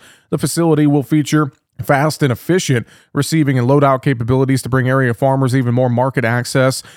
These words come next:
in the Pacific Northwest grain corridor and other important markets. The new facility will create a safer environment for employees as well, farmers and community members through cleaner operating conditions and updated equipment with enhanced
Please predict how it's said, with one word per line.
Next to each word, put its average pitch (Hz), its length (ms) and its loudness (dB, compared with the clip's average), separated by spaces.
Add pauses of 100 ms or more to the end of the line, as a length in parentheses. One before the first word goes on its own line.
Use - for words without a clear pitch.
(140)
in 160 160 2
the 160 80 2
Pacific 135 340 -2
Northwest 139 440 -2
grain 160 320 0
corridor 135 460 0
and 131 100 0
other 127 240 0
important 123 640 -6
markets. 127 600 -2
The 123 60 -6
new 117 140 -2
facility 143 540 0
will 131 280 2 (280)
create 156 180 2
a 127 60 0
safer 143 320 -2
environment 143 460 0
for 139 180 0
employees 131 480 0
as 104 100 -6
well, 139 380 0 (320)
farmers 147 360 0
and 135 140 -4
community 143 320 0
members 135 340 0
through 131 140 0
cleaner 139 400 0
operating 131 540 -2
conditions 123 520 -2 (300)
and 117 160 -2
updated 131 540 -2
equipment 131 480 -4
with 123 340 -2
enhanced 139 640 -4